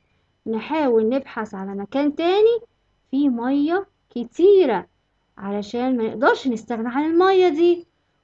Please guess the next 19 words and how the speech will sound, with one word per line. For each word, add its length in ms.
ولو 420
المية 680
زادت 500
وبقت 380
كتيرة 500
جدًا، 640
ده 440
بيأثر 640
علينا 460
برضو. 480
ازاي؟ 720
بيحصل 680
فيضان. 720
يعني 200
ايه 160
فيضان؟ 520
يعني 580
هيغرق 760
الدنيا 640